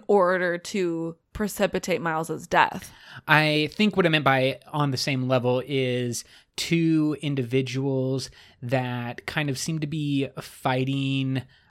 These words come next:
Speaker 2: um, more on the same scale of disagreements and morality
Speaker 1: Ooh,
Speaker 2: and kind of,
Speaker 1: okay.
Speaker 2: um, having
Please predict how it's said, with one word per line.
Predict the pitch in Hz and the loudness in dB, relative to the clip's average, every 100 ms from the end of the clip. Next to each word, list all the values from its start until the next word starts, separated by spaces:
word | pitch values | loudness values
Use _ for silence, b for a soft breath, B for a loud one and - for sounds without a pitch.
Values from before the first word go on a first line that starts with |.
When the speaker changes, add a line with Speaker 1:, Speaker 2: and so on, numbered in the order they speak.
| - | -6
Speaker 2:
um, | 139 127 123 120 127 | -4 -2 -4 -6 -6
more | 156 175 175 | -2 0 0
on | 160 151 | -2 -2
the | 135 | -4
same | - 143 139 135 123 | -4 -4 -2 -2 -2
scale | - - 127 120 127 127 131 B B B - | -4 -4 -4 -2 -2 -2 -4 B B B -4
of | 135 127 127 127 123 117 131 - _ _ _ _ _ _ - 165 151 | -2 -2 -2 -4 -4 -6 -10 -12 _ _ _ _ _ _ -14 -12 -6
disagreements | 139 175 170 170 170 123 - | 0 2 4 4 2 0 -4
and | 160 147 139 | -2 0 0
morality | 135 131 131 131 117 107 | 2 2 4 4 4 4
Speaker 1:
Ooh, | - | 0
Speaker 2:
and | 139 131 123 | 0 0 -2
kind | - 139 135 | -4 -2 0
of, | 127 | 0
Speaker 1:
okay. | 123 196 B B B | -4 -10 B B B
Speaker 2:
um, | 139 131 127 | -2 -2 -2
having | 127 - 143 135 135 135 131 131 | -6 -6 -6 -4 -6 -4 -4 -4